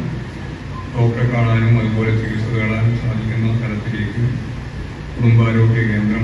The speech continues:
വികസിക്കുകയാണ്. അതിൻ്റെ സ്റ്റാഫ് ഉൾപ്പെടെയുള്ളവരെല്ലാം ആ പാറ്റേൺ അനുസരിച്ച് വരികയാണ്. അങ്ങനെ കൊളച്ചേരി ഗ്രാമപഞ്ചായത്തിൽ രണ്ട് ആരോഗ്യ കുടുംബാരോഗ്യ കേന്ദ്രങ്ങളാണ് ഇവിടെ പ്രവർത്തിക്കുന്നത്.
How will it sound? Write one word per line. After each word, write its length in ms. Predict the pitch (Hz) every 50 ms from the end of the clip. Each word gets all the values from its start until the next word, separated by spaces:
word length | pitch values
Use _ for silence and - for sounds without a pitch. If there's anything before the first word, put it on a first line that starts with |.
| 113 113
വികസിക്കുകയാണ്. 680 | 113 107 110 113 113 113 123 123 110 110 104 104 - - - - - - - - - - - - - - - - - - - - - -
അതിൻ്റെ 280 | - - 120 120 123 123 120
സ്റ്റാഫ് 400 | - - 117 113 113 113 117 - 127
ഉൾപ്പെടെയുള്ളവരെല്ലാം 840 | 120 117 113 - 113 113 110 110 110 104 104 104 101 104 104 104 113 117 - - - - - - - - - - - - - -
ആ 40 | 120 117 113
പാറ്റേൺ 400 | 117 117 113 113 113 - - 123 123
അനുസരിച്ച് 420 | 120 113 113 - - 123 - 110 113 113
വരികയാണ്. 440 | 107 107 110 113 117 113 107 95 - - - - - - - - - - - - - - - - - - - - - - - - -
അങ്ങനെ 300 | 123 113 110 110 110 113 117 123 - - - - - - - - - - - - - - - - - -
കൊളച്ചേരി 460 | - 127 123 117 - - 127 127 127 131 131 -
ഗ്രാമപഞ്ചായത്തിൽ 800 | 123 117 113 117 117 113 117 113 110 110 110 107 107 104 107 113 123 - - - - - - - - - - - - - - - - - - - - - - - 131
രണ്ട് 340 | 123 117 120 123 127 - 151 151 151 151 - - - - - - - 120
ആരോഗ്യ 260 | 120 123 120 120 120 117
കുടുംബാരോഗ്യ 600 | 117 113 113 113 113 117 113 113 113 113 113 113 110
കേന്ദ്രങ്ങളാണ് 520 | 110 110 110 110 110 107 107 107 107 104 104
ഇവിടെ 120 | 104 104 104 107
പ്രവർത്തിക്കുന്നത്. 580 | 107 104 104 101 104 104 101 101 101 104 113